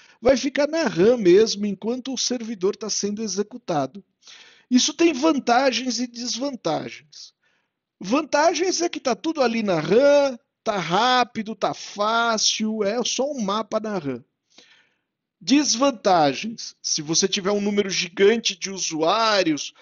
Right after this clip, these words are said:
ou se você tiver múltiplos servidores espalhados e aí um load balance fica pegando cada um, eh,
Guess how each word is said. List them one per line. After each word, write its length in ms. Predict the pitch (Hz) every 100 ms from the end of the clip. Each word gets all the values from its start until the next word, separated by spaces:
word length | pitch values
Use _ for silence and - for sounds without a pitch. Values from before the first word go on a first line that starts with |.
| - -
ou 160 | 185 202
se 120 | -
você 220 | 202 196
tiver 320 | 180 180 180
múltiplos 880 | 170 180 269 320 - 233 170 208 196
servidores 800 | - 190 175 180 156 180 185 156
espalhados 960 | 156 - 170 160 160 175 196 175 151 147
e 100 | 160
aí 360 | 160 185 180
um 240 | 151 151 151
load 360 | 160 196 185 165
balance 540 | 165 185 180 156 147
fica 420 | - 175 165 135 - _ _ _
pegando 540 | 170 160 156 202 170
cada 340 | 170 190 208 190
um, 240 | 180 175 147 -
eh, 360 | 160 160 165